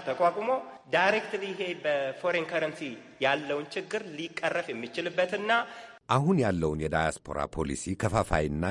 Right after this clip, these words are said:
Speaker 2: ጨቋኝ ነው ያሉት ዶክተር ብርሃነ መስቀል ጠቅላይ ሚኒስትር አብይ መሰረዝ አለባቸው ብለዋል። ዶክተር ብርሃነ መስቀል ይቀጥሉና ኢትዮጵያ አሁን ያለችበት ሁኔታ በደቡብ አፍሪካ ከአፓርታይድ በኋላ እንደነበረው አይነት በመሆኑ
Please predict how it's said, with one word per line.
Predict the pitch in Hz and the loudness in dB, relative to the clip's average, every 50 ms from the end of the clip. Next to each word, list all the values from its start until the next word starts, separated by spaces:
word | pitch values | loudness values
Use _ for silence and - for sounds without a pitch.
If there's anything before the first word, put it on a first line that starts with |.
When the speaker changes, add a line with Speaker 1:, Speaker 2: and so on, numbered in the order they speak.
| 113 - | -2 0
Speaker 2:
ጨቋኝ | - 90 85 85 - - - 78 76 78 76 71 | 0 -2 -2 -2 -4 -4 -2 -2 -2 -2 -2 -4
ነው | 67 67 65 65 | -4 -4 -4 -4
ያሉት | 65 65 71 69 65 60 80 87 - - | -2 0 0 0 0 -2 -6 -10 -8 -6
ዶክተር | 73 67 - - 69 65 | -8 -8 -6 -8 -8 -8
ብርሃነ | - 57 - - 69 67 73 | -8 -10 -10 -8 -6 -4 -2
መስቀል | 90 117 110 - - 92 107 151 151 - _ _ _ | -2 -2 -2 -2 -2 -2 -2 -2 -4 -8 _ _ _
ጠቅላይ | - 135 127 - 160 175 175 | -8 -6 -4 0 0 2 4
ሚኒስትር | 165 160 151 - - - 135 120 - _ - | 4 4 2 0 -2 -4 -6 -6 -6 _ -4
አብይ | 117 117 107 95 104 101 101 101 - _ _ _ - | -2 -2 0 0 -2 -2 -4 -8 -16 _ _ _ -2
መሰረዝ | 95 107 107 - 107 87 82 95 95 82 80 - _ _ _ _ - | -2 -2 -2 -2 -6 -6 -6 -6 -6 -6 -8 -12 _ _ _ _ -6
አለባቸው | - 82 82 73 71 60 60 67 60 - - 73 64 | -4 -4 -2 -4 -6 -6 -6 -6 -6 -6 -8 -8 -8
ብለዋል። | 53 58 62 58 - - - _ - _ _ _ - | -8 -10 -12 -12 -14 -14 -18 _ -20 _ _ _ -8
ዶክተር | 90 82 - - 113 104 | -8 -6 -4 -4 -4 -4
ብርሃነ | 98 107 113 110 110 | -2 -2 -2 0 0
መስቀል | 110 107 - - - 107 | 0 -2 -4 -4 -4 -4
ይቀጥሉና | 113 107 123 117 - - 127 131 135 131 127 127 147 175 175 165 - | -4 -4 -4 -4 -2 0 0 2 2 2 2 2 2 0 -2 -4 -6
ኢትዮጵያ | 117 - 120 110 - - 120 113 113 117 - | 0 2 2 2 2 0 -2 -2 -2 -2 -2
አሁን | - 92 92 110 104 | -2 -2 0 0 0
ያለችበት | 95 87 90 95 95 90 - - 85 76 71 - - - | 0 0 0 0 0 -2 -2 -6 -8 -6 -6 -8 -6 -2
ሁኔታ | 101 110 123 117 101 95 101 165 - - _ _ _ _ _ _ _ _ _ _ - | 0 2 2 2 2 2 0 0 -4 -8 _ _ _ _ _ _ _ _ _ _ 0
በደቡብ | 92 113 110 131 135 160 170 151 | 4 4 6 6 6 4 6 6
አፍሪካ | 143 120 - 135 127 - 110 110 | 6 4 4 0 0 0 -2 -2
ከአፓርታይድ | - 117 101 107 - - 110 107 - - - 98 101 92 | -2 -4 -4 -4 -2 0 0 0 2 2 4 4 4 4
በኋላ | 82 82 82 90 90 87 82 | 2 2 2 2 4 4 4
እንደነበረው | 90 90 85 92 92 90 78 71 85 80 76 76 - - | 6 6 6 6 6 6 4 2 2 4 2 2 2 0
አይነት | 73 69 64 64 62 - - - - _ _ _ - | -2 -2 -2 -4 -6 -8 -10 -16 -18 _ _ _ -2
በመሆኑ | 80 87 87 80 76 78 71 62 | 0 2 2 2 2 2 0 0